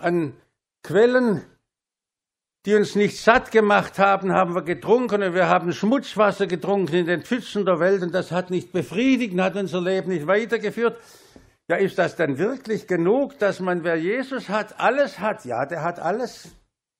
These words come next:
Dass er in mir Frieden habt, einen Frieden, den die Welt nie bieten kann. Und das ist dann wunderbar, dass ich sage, ich brauche gar nicht mehr diese ganzen Schätze dieser Welt.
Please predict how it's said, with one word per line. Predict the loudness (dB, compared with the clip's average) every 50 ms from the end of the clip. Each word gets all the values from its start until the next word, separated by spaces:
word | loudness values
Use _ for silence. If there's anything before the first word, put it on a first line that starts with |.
| _ _ _ _ _ _ _ _ _ _ _ _ -4
Dass | -2 -2 -2 0
er | -2 -2 -2 0 0
in | 0 0 2 0 0
mir | 0 2 2 0 0
Frieden | 0 -6 -8 -4 -4 -2 -2 -4 -4 -4 -4 -2
habt, | -2 -2 -4 -4 -8 _ -14 -6
einen | -2 -2 0 0 0 -2 -2
Frieden, | -4 -6 -6 -6 -4 -4 -6 -6 -6 -4 -2
den | -2 -2 -2
die | -2 -2 -2
Welt | 0 -2 -2 -2 -4
nie | -4 -4 -4 -4
bieten | -6 -8 -8 -6 -6 -8 -6
kann. | -4 -4 -4 -4 -6 -8 -10 -14 _ _ _ -20 _ _ _ _ _ _ _ _ _ _ _ _ _ _ -10
Und | -4 -2
das | -2 -2 -2 -4
ist | -6 -2 0
dann | 0 0 0
wunderbar, | 0 -2 -2 0 0 0 0 2 2 2 2
dass | 0 -6 -6
ich | -4
sage, | -4 -4 -4 -4
ich | -8 -10 -8
brauche | -4 -2 0 0 -2 -2 -4
gar | -4 -2 -2 -2
nicht | -2 -2
mehr | -2 -2 -2
diese | -4 -4 -8 -6 -8 -10
ganzen | -4 -4 -4 -4 -4 -6 -6 -10
Schätze | -8 -6 -6 -6 -6 -6 -14 -16 -14
dieser | -12 -14 -14 -10 -10 -10 -8
Welt. | -8 -10 -12 -12 -16